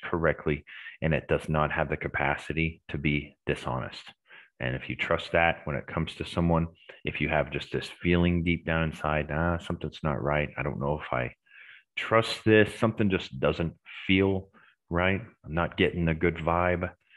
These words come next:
Um, all those are ways of your, your G P S is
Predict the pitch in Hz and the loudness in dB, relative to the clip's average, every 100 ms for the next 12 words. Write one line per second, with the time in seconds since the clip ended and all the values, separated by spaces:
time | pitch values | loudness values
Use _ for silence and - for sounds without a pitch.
0 | - _ - 71 69 67 65 - - 80 | -20 _ -8 -4 -2 -4 -10 -10 0 4
1 | 90 90 85 78 80 78 73 76 73 73 | 4 4 0 2 4 4 0 -4 -4 -4
2 | 71 67 76 73 71 - 87 - 82 80 | -4 -6 -6 -4 -2 -2 0 0 2 4
3 | 80 - - _ 71 | 2 -2 -18 _ -4